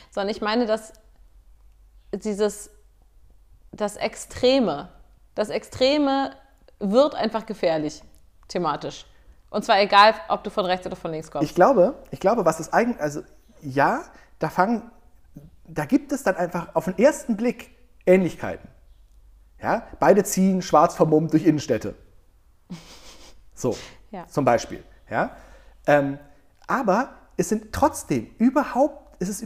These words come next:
Speaker 2: trotzdem überhaupt nicht das Gleiche. Was hattest du gerade noch gesagt? Ich wollte da einhaken. Kannst du das nochmal kurz wiederholen? Ich habe meinen Faden verloren.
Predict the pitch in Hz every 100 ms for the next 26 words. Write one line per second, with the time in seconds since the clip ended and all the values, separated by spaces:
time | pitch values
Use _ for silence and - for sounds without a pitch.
0 | - - 277 220 247 294 - 277 349 349
1 | - - - - - 285 - 254 - 220
2 | 233 - 110 - 170 262 - 254 254 262
3 | 262 269 - 190 202 196 190 190 160 147
4 | 143 160 - 180 180 185 - 170 190 220
5 | - 175 156 - 160 135 123 123